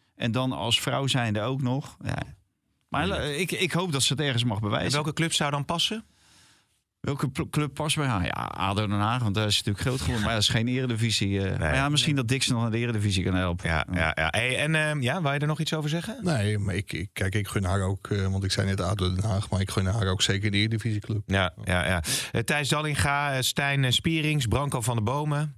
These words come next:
Speaker 3: Ah, mo-, mogen we nog heel even op het, eh, vermeende aansteker
Speaker 2: Ik wil er
Speaker 3: incident?
Speaker 2: nog graag ook weer, we mogen er nog wel op terugkomen, maar ik probeer een beetje in het ritme van de uitzending
Speaker 3: Oké.
Speaker 2: nog even een
Speaker 3: Eh,
Speaker 2: beetje
Speaker 3: ga
Speaker 2: lucht.
Speaker 3: jij, ga jij het ritme maar aangeven?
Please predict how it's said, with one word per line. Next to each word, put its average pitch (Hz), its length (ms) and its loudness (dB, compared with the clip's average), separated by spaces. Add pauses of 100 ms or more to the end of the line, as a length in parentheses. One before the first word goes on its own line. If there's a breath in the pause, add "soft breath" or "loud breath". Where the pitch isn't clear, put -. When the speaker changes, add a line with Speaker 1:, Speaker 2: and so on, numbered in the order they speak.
Speaker 3:
Ah, 123 120 -2
mo-, 156 140 0
mogen 170 240 0
we 190 60 0
nog 160 120 0
heel 180 180 0
even 156 180 -4
op 143 100 -4
het, 143 220 -4
eh, 135 180 0
vermeende 135 420 0
aansteker 117 580 0
Speaker 2:
Ik - 0 -
wil - 0 -
er 113 60 0 (220)
Speaker 3:
incident? 156 60 2
Speaker 2:
nog 151 120 0
graag 147 260 0
ook 131 120 -2
weer, 135 240 0
we 131 100 -2
mogen 139 180 0
er 143 60 -2
nog 127 100 -4
wel 135 100 0
op 113 80 -6
terugkomen, 131 380 0
maar 110 100 2
ik 110 60 -10
probeer 120 180 0
een 117 60 -2
beetje 117 280 0
in 110 80 -2
het 107 100 -2
ritme 113 300 -2
van 104 200 0
de 101 280 2
uitzending 117 440 0
Speaker 3:
Oké. 104 100 0
Speaker 2:
nog 117 80 2
even 101 120 0
een 98 60 -2
Speaker 3:
Eh, 135 40 4
Speaker 2:
beetje 143 160 0
Speaker 3:
ga 120 100 0
Speaker 2:
lucht. 135 120 0
Speaker 3:
jij, 139 100 -2
ga 151 100 0
jij 147 100 0
het 156 80 -2
ritme 113 300 0
maar 98 160 2
aangeven? 101 380 0